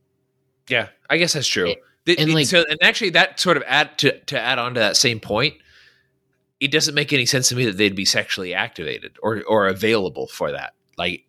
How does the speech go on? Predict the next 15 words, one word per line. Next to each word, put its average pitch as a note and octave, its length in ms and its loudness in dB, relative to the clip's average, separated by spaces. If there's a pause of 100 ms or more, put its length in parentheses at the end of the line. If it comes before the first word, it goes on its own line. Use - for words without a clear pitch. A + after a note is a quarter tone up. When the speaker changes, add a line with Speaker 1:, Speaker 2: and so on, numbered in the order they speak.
(100)
Speaker 1:
to G#2+ 100 -8
me, G#2 200 2
it A2 80 4
would F#2+ 160 -4
be F#2+ 160 -2
like, F#2 300 -2
if G#2+ 80 -6
you G#2+ 80 -10
take G2+ 200 -4
their E2 100 -8
clothes A#2+ 280 0
off, F2 200 -2
it's E2+ 80 -10
just - 180 -4
f-, - 160 -16